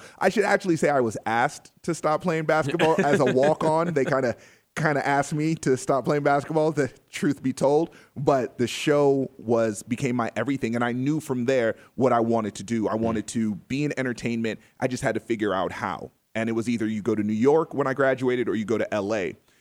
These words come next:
Speaker 1: If you go to New York and you fail, you sleep in the gutter. If you go to L A and you fail, you sleep on the beach.
Speaker 2: Yep.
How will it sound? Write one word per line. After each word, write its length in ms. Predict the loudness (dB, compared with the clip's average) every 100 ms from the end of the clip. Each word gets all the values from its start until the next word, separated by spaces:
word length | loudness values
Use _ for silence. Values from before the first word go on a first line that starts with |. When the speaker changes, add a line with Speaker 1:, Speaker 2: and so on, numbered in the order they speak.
| _
Speaker 1:
If 140 | -8 -4
you 80 |
go 140 | 0 2
to 80 | 2
New 120 | 0
York 420 | 2 4 4 2
and 140 | -2 -2
you 80 |
fail, 400 | -4 -2 -2 -2 -2
you 100 | -6
sleep 320 | -6 -6 -4
in 100 | -2
the 80 | -2
gutter. 460 | 0 0 0 -8 -14 _ -2
If 160 | -2
you 80 | 0
go 160 | 2 4
to 120 | 4
L 220 | 0 2 2
A 160 | 2
and 120 | 2
you 80 | -2
fail, 280 | 2 2 2
you 80 | -2
sleep 300 | -6 -6 -2
on 120 | -2
the 80 | -2
beach. 380 | -2 -6 -6 -8
Speaker 2:
Yep. 340 | -4 -2 -2